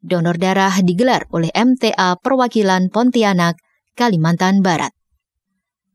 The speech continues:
Agus Siswanto, Eko Ariwibowo, Arosid Ridwan, Ginanjar Prakoso, Dwi Widodo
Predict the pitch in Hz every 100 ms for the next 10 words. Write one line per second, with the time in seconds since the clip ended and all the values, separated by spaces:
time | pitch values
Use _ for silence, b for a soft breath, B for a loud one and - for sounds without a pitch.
0 | _ _ _ _ _ 180 180 226 294 285
1 | 254 214 202 180 175 180 _ _ _ _
2 | - 254 254 156 - - 170 170 170 175
3 | 202 208 208 208 _ _ _ - 160 170
4 | 170 180 156 214 - 185 185 285 - _
5 | _ _ - 180 170 202 202 196 202 277
6 | 294 233 214 - - _ _ _ - 170
7 | 196 175 - 165 190 190 202 202